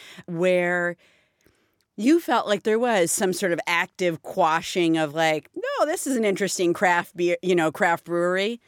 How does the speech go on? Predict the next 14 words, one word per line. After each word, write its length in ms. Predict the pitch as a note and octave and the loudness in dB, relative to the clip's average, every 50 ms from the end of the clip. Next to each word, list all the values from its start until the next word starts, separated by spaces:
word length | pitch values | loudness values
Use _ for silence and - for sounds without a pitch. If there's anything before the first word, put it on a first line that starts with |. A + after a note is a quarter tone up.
| _ _ _ _ - | _ _ _ _ -2
I'll 180 | - A3 B3+ | 0 0 0
snap 360 | B3+ - - B3 A#3 A#3 A3+ - | -2 -4 -2 0 0 0 0 0
this 260 | G3+ A#3 B3 - - | -2 -4 -2 0 0
up 220 | G3 E3 F3 - - | 0 0 0 0 0
and 140 | F#3+ F#3 | -2 -2
<laughs> 40 | G3 | -2
then, 220 | A#3+ - C#4+ A#3+ - | 0 0 0 0 2
then 240 | C4+ C4 B3+ B3+ | 0 2 2 2
they 140 | B3 A3+ G3+ | 0 0 0
won't 260 | F#3+ G3+ G#3+ A3+ - | 0 0 0 -2 -2
be 160 | G#3 A3 A3 G#3+ | -4 -4 -2 0
my 160 | G#3 G3+ G3+ | 0 0 -2
competition 760 | - G3 G3 F3 G3 F#3+ - - G3 - - G#3 F#3+ F3+ F3+ | 0 -4 -4 -4 -4 -6 -2 -2 -2 -2 -2 -2 -2 -2 -2
anymore"? 640 | - D#3 E3+ E3+ E3+ E3+ D#3 D#3 - - - - | 0 0 2 2 2 0 -2 -6 -6 -10 -12 -14